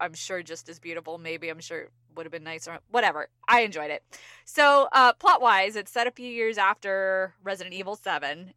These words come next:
um, with the storyline beginning with Ethan Winters and his wife Mia living peacefully in a new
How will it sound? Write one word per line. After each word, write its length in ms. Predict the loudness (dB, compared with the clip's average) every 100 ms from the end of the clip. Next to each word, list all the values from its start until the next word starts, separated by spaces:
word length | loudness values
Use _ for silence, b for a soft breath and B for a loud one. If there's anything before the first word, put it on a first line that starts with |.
| -4
um, 640 | 0 2 0 -2 -10 -20 _ _ _
with 160 | -16 -12
the 280 | -12 -12 -14
storyline 600 | -8 -4 -4 -4 -6 -8
beginning 720 | -6 -4 -4 -6 -8 -12 -14
with 160 | -12 -12 -10
Ethan 280 | -12 -12
Winters 400 | -10 -10 -8 -10
and 80 | -10
his 140 | -12 -6
wife 240 | -6 -6
Mia 340 | -12 -10 -8
living 320 | -8 -10 -10 -12
peacefully 480 | -16 -16 -14 -14
in 60 | -12
a 60 | -14
new 160 | -16